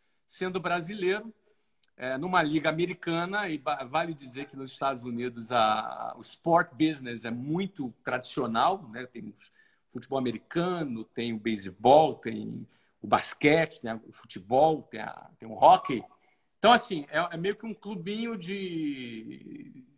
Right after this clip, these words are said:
é, aqui da, de, dos, dos americanos aqui. E eu, é, hoje sou, o,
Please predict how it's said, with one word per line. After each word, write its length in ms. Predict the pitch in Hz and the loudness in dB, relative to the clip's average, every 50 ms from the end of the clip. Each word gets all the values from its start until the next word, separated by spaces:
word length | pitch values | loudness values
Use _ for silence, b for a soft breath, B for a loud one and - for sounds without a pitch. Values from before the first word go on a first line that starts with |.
| - - | -20 -14
é, 260 | - 120 113 110 - - - | -6 -4 -4 -4 -4 -4 -6
aqui 300 | 117 - - 175 160 131 | -6 -4 0 -2 -2 -2
da, 160 | 143 143 143 | -2 -8 -10
de, 400 | 139 127 110 123 127 117 113 b b b b b b b | -12 -14 -8 -6 -4 -4 -6 b b b b b b b
dos, 360 | - 131 123 131 127 - - B B B B B B | -8 -4 -2 -2 -2 -4 -10 B B B B B B
dos 160 | - 127 123 156 | -2 2 6 6
americanos 680 | 151 165 170 160 156 - 170 170 175 170 156 147 127 139 | 6 6 6 4 2 2 0 0 2 0 -2 -6 -8 -10
aqui. 260 | 135 - 127 127 - _ | -10 -10 -14 -14 -14 _
E 100 | - 196 | 0 2
eu, 220 | 196 220 240 269 - _ _ _ _ _ _ _ _ _ _ _ _ _ | 2 2 2 -4 -8 _ _ _ _ _ _ _ _ _ _ _ _ _
é, 280 | - 139 147 151 160 - | -6 -4 -2 -2 -4 -4
hoje 280 | 160 165 190 196 190 196 | -8 -8 -8 -8 -10 -12
sou, 880 | - - - 208 202 208 208 202 202 196 196 190 185 180 180 175 | -16 -12 -8 -6 -6 -4 -4 -6 -6 -6 -8 -8 -8 -10 -10 -12
o, 20 | 165 | -14